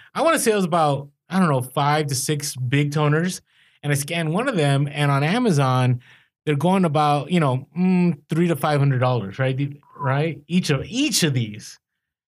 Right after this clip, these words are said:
And so I'm like, "Oh," and, and, but I haven't checked condition yet, right? 'Cause if the condition isn't good, I, you know, I can't sell it on Amazon. So then I start walking around, and then I notice another toner sitting over here. Then there's all these shipping supplies. So all these air jackets,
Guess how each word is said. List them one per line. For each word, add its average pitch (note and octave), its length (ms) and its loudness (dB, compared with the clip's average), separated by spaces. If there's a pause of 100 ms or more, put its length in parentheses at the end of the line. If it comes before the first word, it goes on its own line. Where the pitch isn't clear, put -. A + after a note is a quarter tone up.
(380)
And C#3+ 160 -6
so F3 120 -4
I'm D#3+ 120 -2
like, A#2+ 240 -2 (160)
"Oh," D#3 180 -6
and, F3 220 -2
and, F3+ 180 0
but E3+ 120 0
I D#3+ 40 -2
haven't F3 300 -2
checked D3+ 180 -4
condition B2+ 420 0
yet, G#2 140 -8
right? D#3+ 240 0
'Cause C#3 200 0
if C#3 120 -2
the D3 80 0
condition D3+ 360 0
isn't C3 200 0
good, B2+ 160 0
I, A#2+ 280 -4
you C3 120 -2
know, A#2 140 2
I A2+ 120 -2
can't A#2+ 260 -4
sell A#2 160 -2
it A2+ 40 -2
on A2 120 -2
Amazon. A#2+ 480 0 (960)
So - 160 0
then G3+ 580 2 (1300)
I D#3+ 240 -4
start E3+ 260 0
walking E3+ 300 0
around, E3 440 2
and D3 160 2
then C#3+ 100 2
I C#3 80 2
notice C#3 340 2
another G#3 300 4
toner C#3 300 0
sitting B2+ 320 0
over C3 140 0
here. C3+ 340 2
Then F#3+ 240 0
there's A3 200 2
all F#3 280 0
these G#3+ 180 0
shipping F#3+ 380 0
supplies. B2 440 -4
So D#3 80 -4
all D3 160 0
these E3 200 0
air D#3 240 0
jackets, A#2+ 580 -4